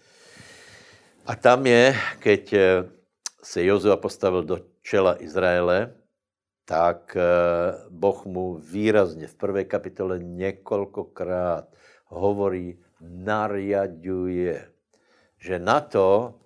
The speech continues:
aby bola misia úspešná, na to, aby dobre viedol Izrael a dobili kananejskú zem,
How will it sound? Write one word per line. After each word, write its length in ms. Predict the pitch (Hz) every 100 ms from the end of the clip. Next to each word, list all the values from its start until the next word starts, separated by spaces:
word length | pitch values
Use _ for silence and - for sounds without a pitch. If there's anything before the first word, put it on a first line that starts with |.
| _ _ _ _
aby 720 | - 104 113 104 107 110 123 120 _
bola 540 | - 87 101 98 92 92
misia 460 | 95 95 - 101 92
úspešná, 880 | 85 - 85 78 - 80 80 101 -
na 160 | 95
to, 160 | 90 92
aby 220 | 101 90
dobre 420 | 85 113 131 101
viedol 400 | 82 85 85 85 -
Izrael 640 | 82 82 82 78 82 110 - - - _ _
a 100 | 95
dobili 720 | 78 107 117 110 104 104 113 - _ _
kananejskú 800 | - 95 95 95 92 85 - 78
zem, 400 | 71 76 85 113